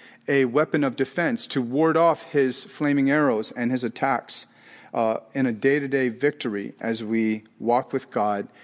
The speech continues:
and as we look at his Word. The second part of the armor is the breastplate of righteousness.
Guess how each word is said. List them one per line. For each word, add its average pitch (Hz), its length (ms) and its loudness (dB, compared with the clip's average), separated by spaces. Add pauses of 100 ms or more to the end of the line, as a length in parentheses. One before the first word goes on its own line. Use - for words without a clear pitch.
(100)
and 113 160 -4
as 107 220 -4
we 107 380 -4
look 117 320 -4
at 107 80 -2
his 104 160 -6
Word. 107 400 -2 (1500)
The 156 80 2
second 220 420 2
part 160 200 2
of 143 80 2
the 139 80 4
armor 135 280 2
is 123 340 -2
the 120 100 0
breastplate 139 720 0
of 113 280 -8
righteousness. - 840 -2